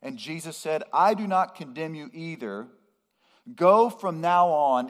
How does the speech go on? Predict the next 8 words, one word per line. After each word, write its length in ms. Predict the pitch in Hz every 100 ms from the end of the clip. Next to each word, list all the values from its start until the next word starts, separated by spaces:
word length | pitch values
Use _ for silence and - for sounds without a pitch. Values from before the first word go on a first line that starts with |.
| -
and 200 | 127 123
sin 800 | - - - 180 147 127 131 123 _ _
no 800 | 135 151 151 131 127 123 123 -
more." 760 | 110 131 127 110 80 60 57 _ _ _ _ _ _ _ _ _ _ _ _ _ _ _ _
Beloved, 460 | 80 82 78 69 - _ _ _ _ _ _ _ _ _ _ _ _ _ _ _ _ _ _ _ _ _ _ _ _ 95
do 120 | 90
you 240 | 95 92 85
hear 420 | 117 117 76